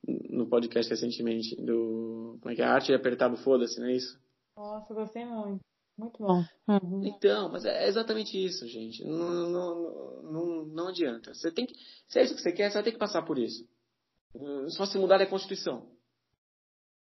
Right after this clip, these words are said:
Speaker 1: É, só se mudar as regras do jogo. Então, por enquanto, é isso que a gente tem que fazer, não é? Então,
Speaker 2: Hum.
Speaker 1: cara, de frente vai. Não é um bicho de sete cabeças.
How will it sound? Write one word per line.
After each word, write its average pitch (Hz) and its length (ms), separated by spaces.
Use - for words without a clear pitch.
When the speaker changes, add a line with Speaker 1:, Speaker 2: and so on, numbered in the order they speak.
Speaker 1:
É, 131 720
só 151 120
se 156 120
mudar 160 220
as 160 100
regras 165 220
do 175 100
jogo. 127 360
Então, 208 220
por 240 120
enquanto, 233 260
é 220 40
isso 202 80
que 208 60
a 190 40
gente - 80
tem 190 80
que - 80
fazer, 165 260
não 147 140
é? 147 200
Então, 214 600
Speaker 2:
Hum. 233 200
Speaker 1:
cara, 247 400
de 240 180
frente 208 340
vai. 156 260
Não 202 140
é 226 60
um 214 100
bicho 196 180
de 185 60
sete 180 180
cabeças. 139 480